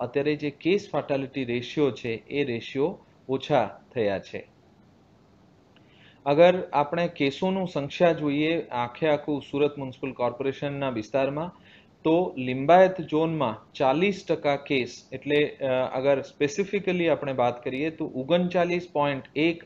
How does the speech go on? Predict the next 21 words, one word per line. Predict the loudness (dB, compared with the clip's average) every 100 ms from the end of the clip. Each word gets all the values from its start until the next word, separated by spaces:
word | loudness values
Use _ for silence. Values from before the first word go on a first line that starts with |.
| 0
આઠ | 0 0 -4
ટકા | -4 0 0 0 -6 -20 -20 _
cases | 0 0 2 2 2 -2 -18 _ _
સાઉથ | 0 2 2 2
ઇસ્ટ | -4 -6 -6
zone | -2 0 -2 -6
એટલે | -6 0 0
લિંબાયત | 0 -6 0 4 4 2
ઝોનના | -4 -4 -4 -4 -4
છે | -4 -8 -10 -14 -20 -20 -8
અને | -2 0 2 0 -2
એ | -4
પ્રમાણે | -2 -2 0 0 0
અગર | 0 0
વાત | 2 0 0
કરીએ | -4 -4 -4
તો | -6
central | -6 -6 -6 -2 -2
ઝોનના | -2 -4 -4
ચૌદ | -6 -2 0 0
પોઇન્ટ | -2 -2 -2 -4